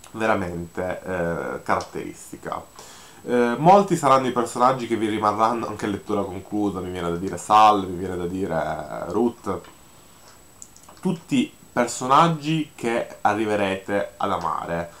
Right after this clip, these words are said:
E, eh, è strano da dire, perché alla fine, eh, non è, secondo me, un libro che, eh, porta dietro un grande insegnamento, porta dietro,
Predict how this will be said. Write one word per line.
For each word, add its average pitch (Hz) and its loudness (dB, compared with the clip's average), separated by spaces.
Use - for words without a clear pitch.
E, 180 4
eh, 135 4
è 147 2
strano 131 8
da 104 4
dire, 104 4
perché 120 0
alla 127 4
fine, 156 2
eh, 110 0
non 120 -2
è, 113 2
secondo 113 -2
me, 110 0
un 113 -2
libro 107 2
che, 120 0
eh, 110 -2
porta 123 2
dietro 110 2
un 107 -6
grande 110 0
insegnamento, 101 -4
porta 98 -2
dietro, 95 2